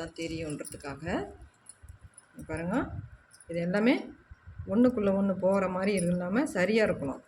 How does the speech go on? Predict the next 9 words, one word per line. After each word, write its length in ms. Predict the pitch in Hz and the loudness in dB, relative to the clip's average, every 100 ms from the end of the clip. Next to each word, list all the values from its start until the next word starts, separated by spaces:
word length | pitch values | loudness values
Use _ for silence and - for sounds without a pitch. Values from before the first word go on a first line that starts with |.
| - - | -16 -10
அப்போ 120 | 175 208 | -2 0
தான் 120 | 208 | 2
வந்து 160 | 196 254 | 2 0
கரெக்டா 280 | 208 180 175 - | 0 -2 -2 -2
நமக்கு 280 | 160 160 294 403 - - - - 151 | -2 -2 -4 -4 -10 -20 -18 -4 -2
வரும். 260 | 135 - - | -2 -6 -4
சரிங்களா? 380 | 240 254 226 143 - - - - - - | 2 4 4 0 -6 -6 -4 -4 -8 -4
அந்த 100 | 175 165 | 0 0
மாதிரி 160 | 185 | 4